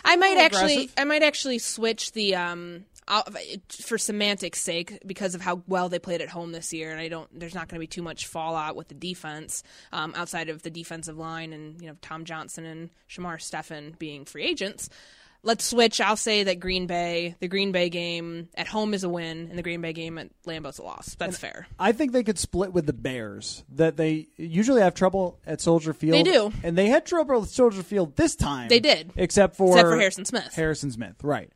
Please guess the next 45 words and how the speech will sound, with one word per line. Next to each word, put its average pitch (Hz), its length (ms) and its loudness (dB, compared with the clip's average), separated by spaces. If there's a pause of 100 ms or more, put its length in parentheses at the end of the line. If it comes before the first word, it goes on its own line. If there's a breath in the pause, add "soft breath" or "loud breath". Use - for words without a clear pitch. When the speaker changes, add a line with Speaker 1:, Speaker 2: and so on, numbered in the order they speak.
(220)
Speaker 2:
So 127 500 -6 (160)
I 147 80 -6
think 151 200 -6
that 139 120 -4
that's, 127 320 -6
um, 120 540 -12 (240)
a 131 60 -18
possibility, 139 680 -6
but 156 340 -2
Speaker 1:
So - 120 -10
you 220 60 -4
got 220 160 2
me 226 80 -2
at 214 80 0
eleven 208 260 -2
and 226 140 -6
five. 160 300 -4
Speaker 2:
that 185 200 0
is, 185 380 -6
I'm 160 140 -10
gonna, 160 180 -6
what 170 160 -2
is 180 120 -4
our 160 120 0
date 151 300 -4
today? 147 260 2
The 127 140 -2 (220)
February 175 420 6
Speaker 1:
The 165 60 6
seventh. 165 260 4 (220)
Speaker 2:
seventh. - 60 -12
I'm 147 120 -4
gonna 160 140 -2
keep 185 340 -10
these 165 460 -2 (160)
in 156 200 -6
the, 151 220 -2
uh, 139 120 0
studio 147 540 4
here. 117 380 -8
Speaker 1:
Keep 202 200 -10
'em 208 80 -6
in 190 100 -6
the 170 60 -10
vault. 165 440 -10